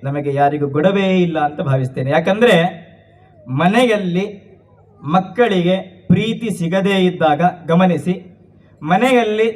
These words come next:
ಪ್ರೀತಿ ಸಿಗದೇ ಇದ್ದಾಗ ಮನೆಯ ಆವರಣವನ್ನ ದಾಟಿ ಆ ಮಕ್ಕಳು ಪ್ರೀತಿಯನ್ನ ಹುಡುಕಿಕೊಂಡು ಹೋದ ಪ್ರಸಂಗಗಳು ನಾವು ಗಮನಿಸ್ತೇವೆ. ಹಾಗಾಗಿ ಮಕ್ಕಳು ಏನನ್ನ ಮಾಡ್ತಾ ಇದ್ದಾರೆ, ಮಕ್ಕಳು ಏನನ್ನ ಕಲಿತಾ ಇದ್ದಾರೆ ಎನ್ನುವುದನ್ನ ನಾವು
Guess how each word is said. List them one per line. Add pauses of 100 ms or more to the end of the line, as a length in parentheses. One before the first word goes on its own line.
(240)
ಪ್ರೀತಿ
ಸಿಗದೇ
ಇದ್ದಾಗ (500)
ಮನೆಯ (200)
ಆವರಣವನ್ನ
ದಾಟಿ (160)
ಆ
ಮಕ್ಕಳು
ಪ್ರೀತಿಯನ್ನ
ಹುಡುಕಿಕೊಂಡು
ಹೋದ
ಪ್ರಸಂಗಗಳು
ನಾವು
ಗಮನಿಸ್ತೇವೆ. (680)
ಹಾಗಾಗಿ (220)
ಮಕ್ಕಳು
ಏನನ್ನ
ಮಾಡ್ತಾ
ಇದ್ದಾರೆ, (220)
ಮಕ್ಕಳು
ಏನನ್ನ
ಕಲಿತಾ
ಇದ್ದಾರೆ
ಎನ್ನುವುದನ್ನ
ನಾವು